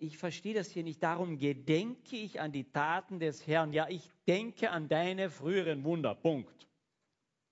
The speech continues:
Am Anfang hat er noch gesagt, "Ich denke dran, mir ging es ja schon mal besser." Das war so der erste Schritt. Der zweite war jetzt,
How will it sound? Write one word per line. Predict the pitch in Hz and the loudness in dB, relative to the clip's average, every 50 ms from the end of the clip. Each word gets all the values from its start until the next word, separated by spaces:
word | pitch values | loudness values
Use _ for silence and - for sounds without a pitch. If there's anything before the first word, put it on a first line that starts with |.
| _ _ _ _ _ _ _ _ _ _ - | _ _ _ _ _ _ _ _ _ _ -8
Am | 131 160 | -6 -4
Anfang | 160 175 165 135 151 | -2 -4 -2 -2 -2
hat | 143 123 | -2 -2
er | 143 | -2
noch | 143 143 | -4 -4
gesagt, | 131 - 139 135 127 - - - - - - - | -6 -4 -4 -4 -4 -4 -10 -20 -20 -18 -6 -4
"Ich | 165 147 | -4 0
denke | - 165 165 180 165 175 | 0 0 0 0 -2 -2
dran, | 156 160 160 151 | -2 -2 -4 -4
mir | 151 160 156 151 | -4 -4 -4 -2
ging | 151 196 233 220 | -2 -4 -4 -4
es | 180 131 | -4 -2
ja | 160 151 135 | -2 -2 -2
schon | - 147 143 135 | -2 -4 -4 -2
mal | 127 123 123 | -2 -2 -2
besser." | 123 - 113 113 - - 95 78 - _ _ _ _ _ _ _ _ _ _ _ _ _ _ | -2 -2 -4 -4 -4 -8 -14 -16 -16 _ _ _ _ _ _ _ _ _ _ _ _ _ _
Das | 123 110 | -10 -6
war | 156 165 | -6 -4
so | 131 170 | -2 0
der | 170 165 | 0 2
erste | 165 170 165 165 - 151 120 | 2 0 0 0 -4 -8 -8
Schritt. | - 139 113 92 - - _ _ _ _ _ _ _ _ _ _ _ _ _ - - - - - - - - - | -4 -4 -6 -6 -6 -14 _ _ _ _ _ _ _ _ _ _ _ _ _ -20 -20 -20 -20 -20 -20 -20 -6 2
Der | 165 160 156 | 2 2 2
zweite | - - 143 165 180 226 226 - 180 | 2 0 2 2 4 4 2 0 0
war | 156 160 147 | 0 2 2
jetzt, | 151 151 165 196 185 - - | 2 2 0 0 -2 -6 -18